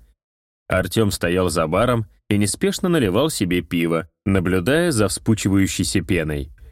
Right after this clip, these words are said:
Здесь было самообслуживание. Два вора в чёрном, как только довели до места, тут же мистически испарились, ведь Артём всю дорогу мило напевал им, что если его ведут в ловушку, то первыми умрут именно они,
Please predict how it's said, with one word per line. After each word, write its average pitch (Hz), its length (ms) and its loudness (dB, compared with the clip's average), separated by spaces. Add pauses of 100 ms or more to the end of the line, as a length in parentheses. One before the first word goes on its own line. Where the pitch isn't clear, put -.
(360)
Здесь 151 360 0
было 156 300 4
самообслуживание. 92 1080 0 (420)
Два 101 300 2
вора 117 320 2
в - 100 -6
чёрном, 127 520 0 (180)
как 117 220 0
только 107 280 0
довели 98 340 2
до 90 140 0
места, 131 460 -2 (260)
тут 185 180 2
же 185 120 0
мистически 139 680 0
испарились, 120 680 -2 (360)
ведь 98 280 2
Артём 120 360 2
всю 110 160 0
дорогу 107 380 2
мило 107 320 4
напевал 101 500 2
им, 147 260 0 (200)
что - 200 0
если 160 380 2
его 151 180 4
ведут 117 340 2
в 92 60 0
ловушку, 98 640 0 (260)
то 120 140 4
первыми 156 560 2
умрут 113 460 2
именно 120 420 2
они, 131 420 0